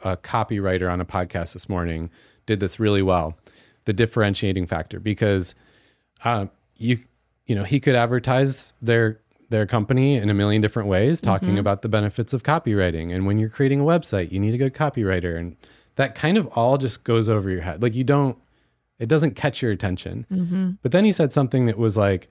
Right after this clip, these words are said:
Speaker 1: "Here's the deal. Most people, they're creating their website for the first time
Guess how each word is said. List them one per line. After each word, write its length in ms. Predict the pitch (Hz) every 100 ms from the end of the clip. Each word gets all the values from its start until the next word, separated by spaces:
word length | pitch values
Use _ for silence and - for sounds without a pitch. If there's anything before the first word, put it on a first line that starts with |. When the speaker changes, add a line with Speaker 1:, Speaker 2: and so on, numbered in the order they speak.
| _ _ _ _ _ _ _
Speaker 1:
"Here's 260 | - 180 139
the 100 | 123
deal. 300 | 127 104 87
Most 320 | 104 165 -
people, 480 | 127 95 90 117 - _ _
they're 100 | -
creating 320 | 98 117 117
their 140 | 139 147
website 540 | 120 101 - 92 95
for 100 | -
the 80 | 104
first 260 | - 90 -
time 360 | 90 82 90